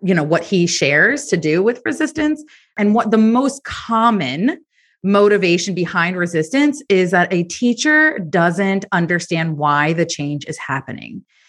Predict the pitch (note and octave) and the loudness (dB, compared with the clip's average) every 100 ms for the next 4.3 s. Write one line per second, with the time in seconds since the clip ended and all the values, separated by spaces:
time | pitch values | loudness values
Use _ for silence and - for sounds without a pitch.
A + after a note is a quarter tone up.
0 | _ _ - A#3 B3 D#4+ E4+ C4 G#3+ G#3 | _ _ -2 0 2 2 4 2 2 -2
1 | - F3 G3 F3 D3+ - C#3+ - E3 D#3 | 0 2 4 2 0 0 -2 -2 -2 -2
2 | D3+ D3 D3 - _ _ _ _ _ _ | 0 -2 -6 -18 _ _ _ _ _ _
3 | _ - C#4+ C#4+ D4 - - G3+ F3 A#3 | _ 0 0 2 0 0 0 2 4 4
4 | D#4 - | 2 -2